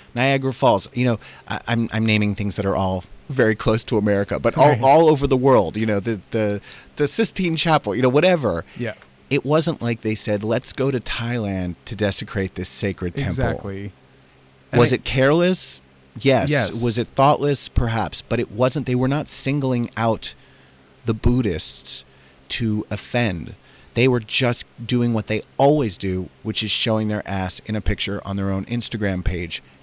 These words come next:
Speaker 1: And however you feel about that, I don't think if you're in your right mind, you think it should deserve five
Speaker 2: Five
Speaker 1: to
Speaker 2: to
Speaker 1: seven years in prison.
Speaker 2: Right.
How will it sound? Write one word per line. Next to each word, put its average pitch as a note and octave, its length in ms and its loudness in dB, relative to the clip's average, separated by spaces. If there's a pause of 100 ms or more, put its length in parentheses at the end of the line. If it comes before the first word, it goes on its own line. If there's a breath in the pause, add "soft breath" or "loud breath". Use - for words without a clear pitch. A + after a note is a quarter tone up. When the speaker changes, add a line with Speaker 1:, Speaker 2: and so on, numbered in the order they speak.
(120)
Speaker 1:
And G#2 340 -2 (1400)
however E3 320 4
you C3+ 140 4
feel G#3 260 4
about A2+ 280 2
that, F#2 260 0 (600 loud breath)
I B2+ 80 2
don't C3+ 320 2
think - 440 -2 (240)
if - 160 -8
you're A2+ 100 2
in C3+ 180 2
your A#2 160 2
right A2 340 2
mind, G#2+ 580 0 (280 loud breath)
you B2 140 0
think B2 280 -2
it F#2+ 140 -6
should G#2+ 200 -2
deserve G2 460 -4 (200)
five G#2+ 360 2
Speaker 2:
Five - 80 -2
Speaker 1:
to C3 80 2
Speaker 2:
to - 120 -2
Speaker 1:
seven C#3 340 2
years A2+ 340 2
in A#2 100 0
prison. E3+ 440 0 (100)
Speaker 2:
Right. E3 260 -6